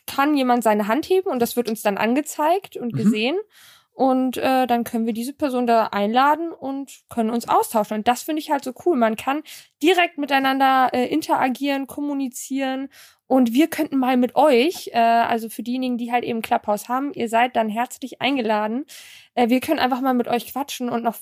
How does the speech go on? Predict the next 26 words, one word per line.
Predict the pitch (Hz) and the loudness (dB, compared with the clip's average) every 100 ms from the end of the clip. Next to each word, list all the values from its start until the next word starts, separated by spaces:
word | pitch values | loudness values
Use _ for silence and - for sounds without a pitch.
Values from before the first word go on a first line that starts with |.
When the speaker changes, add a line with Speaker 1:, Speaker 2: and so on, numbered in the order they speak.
| - | -14
Speaker 1:
viel | - 320 349 | -6 2 2
besser | - 277 285 294 269 | 2 0 2 0 2
und | 240 214 | -2 -2
direkter | 262 269 - 254 | -4 -4 0 0
reagieren | 247 233 226 269 226 | 2 0 0 0 0
auf | 220 | -2
eure | - 240 240 226 208 202 _ _ - | 0 2 2 2 0 -2 _ _ -2
Meinungen | 220 254 285 202 190 175 | 2 4 4 2 0 -4
und | - 208 | -10 -8
Fragen. | - 180 160 | 0 2 4
Speaker 2:
Genau, | 196 | 4
also | 143 143 | 4 2
direkt, | 139 139 185 196 - - | 0 0 0 -2 -6 -2
ne? | 156 190 | 2 2
Und | 160 | 2
manchmal | 147 226 185 | 2 4 2
Speaker 1:
Ja. | |
Speaker 2:
ist | 156 | 2
ja | 165 | 0
auch | - | 0
das | 165 - | 0 2
geschriebene | 156 - 185 220 180 | 0 4 4 4 4
Wort, | 170 196 185 | 4 2 2
ich | 143 | -2
meine, | 147 165 156 - | 2 2 0 -4
ähm, | 131 | -12